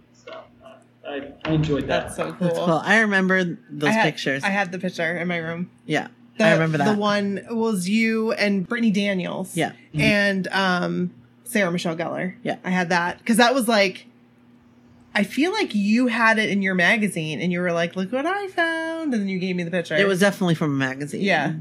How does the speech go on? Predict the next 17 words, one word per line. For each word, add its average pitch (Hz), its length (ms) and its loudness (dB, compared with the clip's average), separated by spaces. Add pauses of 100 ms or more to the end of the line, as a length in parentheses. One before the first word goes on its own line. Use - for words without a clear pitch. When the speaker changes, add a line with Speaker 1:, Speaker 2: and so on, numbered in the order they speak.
(120)
Speaker 2:
Yeah. 175 300 -2 (600)
And 196 120 -2
I 175 80 2
was 214 140 -2
like, 254 160 2
"Thank 349 240 0
you." 359 560 -4 (540)
Speaker 3:
Probably 185 340 0
sixteen. 135 720 -4
Speaker 2:
Probably. 190 680 0
Speaker 3:
I 156 60 2
had 165 100 4
Speaker 2:
Or, 165 40 0
Speaker 3:
a - 20 -8
subscription. 180 580 -2
Speaker 2:
or - 60 -2
bop. 170 200 -8